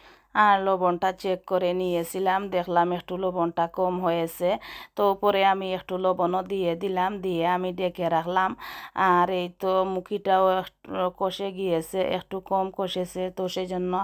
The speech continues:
আবারও আমি ভালোভাবে কষিয়ে নিব। আর এই তো কষানো হয়ে গেছে, এখন আমি ট্যাংরা মাছ দিয়ে দিলাম। আর ট্যাংরা মাছটাকেও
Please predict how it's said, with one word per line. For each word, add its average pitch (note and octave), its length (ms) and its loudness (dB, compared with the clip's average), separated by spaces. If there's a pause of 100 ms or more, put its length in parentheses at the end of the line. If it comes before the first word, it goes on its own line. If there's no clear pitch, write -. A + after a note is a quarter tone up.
আবারও F3+ 300 0 (100)
আমি F3+ 160 -2 (500)
ভালোভাবে F#3 540 2 (100)
কষিয়ে F#3 480 -2 (260)
নিব। F3+ 200 -6 (760)
আর F3+ 140 6
এই F3+ 240 0
তো F#3+ 160 -2
কষানো F#3+ 440 -2
হয়ে F#3 300 2
গেছে, F#3 320 -4 (160)
এখন F3+ 240 -2
আমি F3 220 0
ট্যাংরা F#3 380 -2
মাছ F3 260 0
দিয়ে F3+ 260 -2
দিলাম। F3 420 0
আর F3 160 0
ট্যাংরা F#3 380 -2
মাছটাকেও F3+ 680 -2